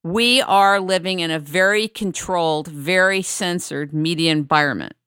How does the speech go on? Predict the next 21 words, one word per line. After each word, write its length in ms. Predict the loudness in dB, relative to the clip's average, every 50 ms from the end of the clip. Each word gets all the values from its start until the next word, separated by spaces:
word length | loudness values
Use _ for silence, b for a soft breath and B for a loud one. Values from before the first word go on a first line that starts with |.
| _ _ _ _ 0
I 180 | 2 4 4
experienced 760 | 2 0 -2 -6 -6 -4 -2 0 0 2 2 0 -2 -2 -4
this 180 | -6 -8 -8 -8
for 180 | -8 -8 -8
five 400 | -4 0 2 2 4 2 0 -2
years. 520 | -4 -6 -4 -2 -2 -2 -4 -6 -10 -10 -8
Now, 100 | -6 -6
this 240 | -4 -6 -6 -4 -6
is 160 | -6 -4 -2
not 320 | 0 2 2 2 0 -2
to 140 | -8 -6 -4
open 260 | -4 -4 -4 -4 -4
the 60 | -2
new 100 | -2 -2
year 220 | -2 -2 -2 -4 -4
complaining, 580 | -4 -6 -6 -4 -2 -2 0 0 0 0 0
but 140 | -2 -2 -4
just 240 | -4 -4 -6 -6 -8
to 160 | -8 -8 -6
assess 720 | -6 -4 -4 -2 0 2 2 4 4 2 0 -2 -8 -8 -4
that 360 | 0 2 2 2 0 -2